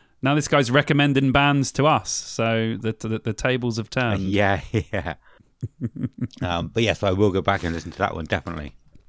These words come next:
Speaker 2: then.
Speaker 1: Yeah, so from, uh, so from this one, just to crack on to the end of that, I would recommend It Never Ends,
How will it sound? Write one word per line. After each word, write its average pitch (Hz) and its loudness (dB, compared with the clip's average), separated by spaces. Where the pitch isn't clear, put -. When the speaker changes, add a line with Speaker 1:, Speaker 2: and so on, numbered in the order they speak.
Speaker 2:
then. 76 -6
Speaker 1:
Yeah, 156 6
so 151 0
from, 165 0
uh, 143 4
so 139 0
from 151 0
this - 0
one, 139 2
just 131 -2
to 123 -4
crack - -4
on 127 0
to - -6
the 135 0
end 123 0
of 110 -4
that, 120 2
I 123 4
would 120 2
recommend 120 0
It 131 0
Never 135 2
Ends, 143 0